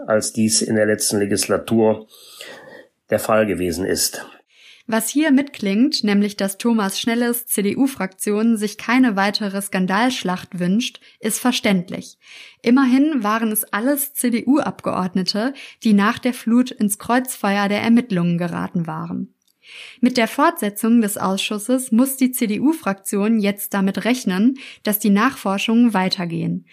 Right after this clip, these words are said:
Speaker 2: was übrigens auch Regierungschef Hendrik Wüst treffen könnte. Er könnte erneut dazu befragt werden, was und zu welchem Zeitpunkt er über die sogenannte Mallorca-Affäre wusste, die zum Rücktritt der C-D-U-Ministerin Ursula Heinen-Esser führte.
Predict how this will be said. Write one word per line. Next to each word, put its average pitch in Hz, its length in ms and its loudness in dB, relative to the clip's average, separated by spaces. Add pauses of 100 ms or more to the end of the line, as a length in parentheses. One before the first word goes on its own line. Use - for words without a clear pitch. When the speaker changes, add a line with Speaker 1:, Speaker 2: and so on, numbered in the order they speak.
(240)
Speaker 2:
was 240 240 0
übrigens 247 680 2
auch 202 300 -4
Regierungschef 233 760 -2
Hendrik 214 480 -4
Wüst 277 340 2
treffen 175 360 -8
könnte. 170 480 -8 (560)
Er 294 140 2
könnte 262 340 4
erneut 208 460 2
dazu 233 260 -2
befragt 226 520 -2
werden, 185 420 2
was 233 380 -2
und 208 200 0
zu 190 160 -2
welchem 254 360 2
Zeitpunkt 208 640 -2
er 202 200 0
über 190 200 0
die 196 120 0
sogenannte 202 680 2
Mallorca-Affäre 180 1080 0
wusste, 254 480 -2 (320)
die 226 80 0
zum 214 240 2
Rücktritt 254 540 -2
der 190 120 -2
C-D-U-Ministerin 208 1160 2
Ursula 247 560 2
Heinen-Esser 185 640 0
führte. 180 480 -6